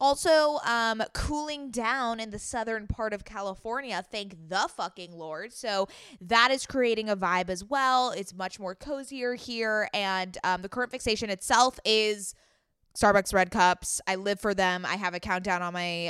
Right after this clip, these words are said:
um, phone every year, and it's just, like, a whole thing. And then it came, I think it came out last Friday,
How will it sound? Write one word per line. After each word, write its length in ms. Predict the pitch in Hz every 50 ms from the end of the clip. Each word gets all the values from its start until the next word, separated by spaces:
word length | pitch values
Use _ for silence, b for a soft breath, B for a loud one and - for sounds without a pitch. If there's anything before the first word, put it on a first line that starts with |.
| -
um, 340 | - 175 170 170 170 165 170
phone 520 | 170 - 247 240 240 233 220 220 214 214 208
every 240 | 165 175 180 180 180
year, 440 | 190 202 202 196 190 190 185 185
and 120 | 175 127 180
it's 160 | 180 165 -
just, 180 | - 180 - -
like, 160 | 175 - -
a 80 | -
whole 640 | 190 - - 208 185 185 185 185 180 180 180 180 - b b b b b _ -
thing. 300 | 302 294 285 269 262 233
And 100 | 208 202
then 120 | 185 180
it 100 | 180 -
came, 160 | - 226 233 -
I 40 | 208
think 180 | 202 220 214 214
it 40 | 208
came 120 | 220 208 196
out 160 | 175 175 175
last 260 | 175 170 170 - -
Friday, 480 | - 180 175 170 180 180 175 170 170